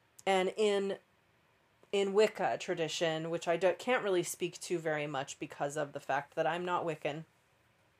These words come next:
um, the Wheel of the Year has a lot of very rich tradition, and you can kind of take it in an eclectic way, however you like. For me, Imbolc, well, Imbolc actually means,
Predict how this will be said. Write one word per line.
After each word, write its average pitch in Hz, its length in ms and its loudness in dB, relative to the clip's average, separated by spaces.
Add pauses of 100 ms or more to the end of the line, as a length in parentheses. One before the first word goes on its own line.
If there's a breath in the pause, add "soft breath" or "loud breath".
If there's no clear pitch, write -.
(160)
um, 160 360 4 (500 soft breath)
the 202 160 4
Wheel 226 240 6
of 202 140 4
the 196 80 -2
Year 175 160 4
has 175 240 2
a 165 60 4
lot 160 280 4
of 160 120 -2
very 156 680 -4
rich 160 300 -6
tradition, 156 600 -6
and 151 200 -6
you 147 80 -10
can 160 180 -12
kind 151 220 -8
of 147 100 -6
take - 260 -8
it 156 100 -4
in 156 100 -6
an 151 80 -10
eclectic 147 580 -8
way, 151 280 0
however 165 360 0
you 151 140 -6
like. 135 420 -6 (340 loud breath)
For 196 160 -2
me, 208 380 4
Imbolc, 175 460 2 (360 loud breath)
well, 196 160 2
Imbolc 220 360 4
actually 170 420 0
means, 165 840 -2